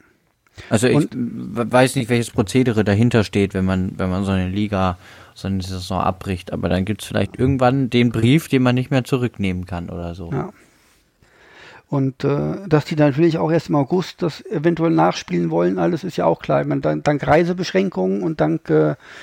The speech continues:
Speaker 2: fehlendem Flugverkehr, ähm, wenn du irgendwie ein Spiel in England hast und kommst nicht hin, ist natürlich schlecht, ja,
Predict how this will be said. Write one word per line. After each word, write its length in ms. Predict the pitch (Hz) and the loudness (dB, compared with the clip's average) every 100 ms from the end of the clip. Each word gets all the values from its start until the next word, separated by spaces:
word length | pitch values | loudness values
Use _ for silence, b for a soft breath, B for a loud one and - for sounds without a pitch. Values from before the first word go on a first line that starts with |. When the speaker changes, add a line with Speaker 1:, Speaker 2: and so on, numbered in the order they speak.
| B B | B B
Speaker 2:
fehlendem 320 | 175 175 170 | 2 4 4
Flugverkehr, 760 | - 196 - 202 - 196 202 196 B B B B - | 2 -4 0 0 4 4 4 2 B B B B -2
ähm, 400 | 165 170 170 147 _ _ _ _ | 2 2 0 -6 _ _ _ _
wenn 140 | 170 170 | 0 2
du 260 | 180 190 202 226 | 2 0 -6 -6
irgendwie 180 | 175 175 202 | -2 -2 -2
ein 40 | - | -8
Spiel 240 | - 190 | -2 -2
in 80 | 190 | 0
England 340 | 165 180 196 | 2 2 4
hast 260 | 165 214 - | 4 2 -2
und 80 | 170 | -2
kommst 260 | 196 - | -2 0
nicht 120 | 170 | 0
hin, 220 | - 190 262 | 2 2 0
ist 120 | 226 | 0
natürlich 240 | 226 233 | 0 0
schlecht, 400 | - 143 - - | 2 0 0 -8
ja, 160 | 156 | -10